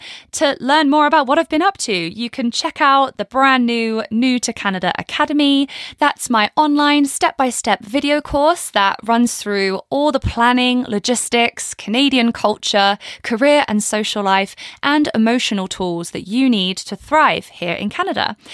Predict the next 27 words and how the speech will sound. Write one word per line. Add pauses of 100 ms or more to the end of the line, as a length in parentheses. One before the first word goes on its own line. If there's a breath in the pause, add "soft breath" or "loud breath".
(260 loud breath)
as
well
as
the
Newcomer
Collective
Journal, (300 loud breath)
the
perfect
gift
for
this
Christmas.
It's
a
five-year
memory
book (100)
tailored
to (140)
anyone
who's
moved
to
any
new
country